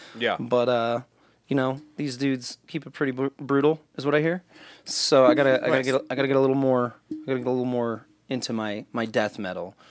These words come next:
Speaker 2: Um, you know, I never really did a ton of death metal.
Speaker 1: What?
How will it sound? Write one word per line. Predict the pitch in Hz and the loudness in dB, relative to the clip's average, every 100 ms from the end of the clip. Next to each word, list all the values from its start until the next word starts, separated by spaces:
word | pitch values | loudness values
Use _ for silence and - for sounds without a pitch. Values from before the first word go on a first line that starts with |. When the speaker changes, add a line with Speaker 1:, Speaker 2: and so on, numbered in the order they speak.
| _ _ _ _ | _ _ _ _
Speaker 2:
Um, | 104 95 95 95 98 127 _ _ _ _ | -10 -8 -8 -12 -16 -20 _ _ _ _
you | 113 | -6
know, | 110 | -4
I | 113 | -2
never | 127 | -2
really | 127 123 117 110 - _ _ _ - | 0 0 -2 -6 -12 _ _ _ -12
did | 127 120 | -4 -2
a | 98 | -2
ton | - - 156 160 | -6 -6 -2 0
of | 113 104 | -2 -4
death | 98 - | -6 -6
metal. | 95 98 98 98 _ _ _ _ _ _ _ | -10 -8 -8 -12 _ _ _ _ _ _ _
Speaker 1:
What? | - 320 480 466 - | -4 2 4 2 -8